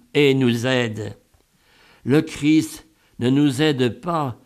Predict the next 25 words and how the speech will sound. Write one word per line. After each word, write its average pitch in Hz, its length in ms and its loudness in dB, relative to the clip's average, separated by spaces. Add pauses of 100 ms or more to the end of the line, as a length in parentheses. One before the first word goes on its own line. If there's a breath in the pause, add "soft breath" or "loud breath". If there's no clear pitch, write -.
(180 soft breath)
par 117 180 -6
sa 127 180 -6
toute-puissance, 165 1120 -2 (680)
mais 110 140 -6
par 117 200 -8
sa 127 200 -4
faiblesse 160 720 -4 (380)
et 113 100 -2
sa 123 180 -6
souffrance. 120 800 -6 (1000 loud breath)
Voilà 175 260 0
la 175 120 0
différence 156 500 -2
décisive 135 760 -2
avec 120 300 -6
toutes 165 240 -2
les 151 120 2
religions. 123 720 -2 (840 soft breath)
La 127 160 -4
religiosité 160 960 0
de 139 100 0
l'être 131 360 0
humain 135 240 0
le 135 120 2
renvoie 139 640 -2